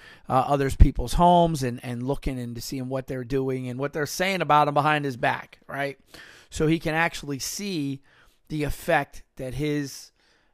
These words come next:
uh, poor attitude towards Christmas and life in general is having on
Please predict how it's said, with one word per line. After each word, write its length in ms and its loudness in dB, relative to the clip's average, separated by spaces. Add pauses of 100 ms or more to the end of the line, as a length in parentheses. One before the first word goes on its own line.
(140)
uh, 260 -14
poor 300 2
attitude 500 -4
towards 340 -6
Christmas 480 -6
and 160 -4
life 280 -2
in 80 -8
general 380 -4
is 120 -12
having 460 -4
on 200 -10